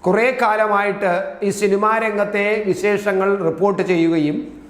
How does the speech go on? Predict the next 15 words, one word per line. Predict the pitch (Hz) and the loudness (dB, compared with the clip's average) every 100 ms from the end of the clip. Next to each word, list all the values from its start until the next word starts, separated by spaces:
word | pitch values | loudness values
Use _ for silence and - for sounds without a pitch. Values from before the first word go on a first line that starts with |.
| - - - - - | -20 -20 -20 -20 -4
ഈ | 254 277 | 0 2
ഹേമ | 220 226 233 262 | 2 0 2 0
കമ്മിറ്റി | 269 254 240 233 240 | 2 2 2 0 2
റിപ്പോർട്ട് | 220 208 220 214 214 220 214 214 - | 2 2 2 2 2 2 2 0 -2
പുറത്തു | 190 196 196 | 0 0 0
വന്നതിന് | - 196 202 208 | 0 0 0 0
ശേഷം | 196 202 190 196 | 0 -2 -2 -2
ഉണ്ടായ | 185 185 190 190 | 0 2 2 0
കോലാഹലങ്ങൾ | 185 165 185 202 202 190 185 | 0 0 2 2 2 0 -2
പലപ്പോഴും | 185 180 175 180 190 190 180 | -2 -2 -2 0 0 2 0
റിപ്പോർട്ടായി | 170 190 185 185 180 | -4 0 0 2 0
നിങ്ങളുടെ | 170 170 165 175 | -2 -4 -4 -4
മുന്നിൽ | 170 | -4
പറയുകയും | 165 156 175 175 180 | -2 0 0 0 0
ചെയ്ത | 175 160 160 | 0 2 2